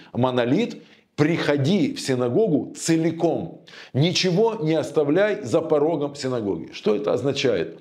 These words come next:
Друг мой, пока ты не найдешь на каждое свое побуждение сердца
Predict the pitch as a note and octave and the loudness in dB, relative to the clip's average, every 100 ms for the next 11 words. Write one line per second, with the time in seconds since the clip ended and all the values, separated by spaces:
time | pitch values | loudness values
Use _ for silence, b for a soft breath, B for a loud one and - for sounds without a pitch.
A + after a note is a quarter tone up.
0 | _ - D3+ E3+ B2+ G2+ - - C3 D#3 | _ 0 0 2 0 -2 -6 -2 -2 0
1 | F#3+ F#3 E3+ D#3 D3 C#3 B2+ D3 A2 - | -2 0 0 2 0 0 2 0 0 -6
2 | - _ A#2 B2 - G3+ G#3 C3+ A3+ C#3 | -16 _ -4 -4 0 0 0 0 0 0
3 | - D3 B2+ A#2 B2+ F#2+ C3 D3 C3 A2 | 2 0 0 -2 -2 -2 -2 0 -2 -2
4 | C3+ G#2+ - E2+ | -2 -2 -4 -12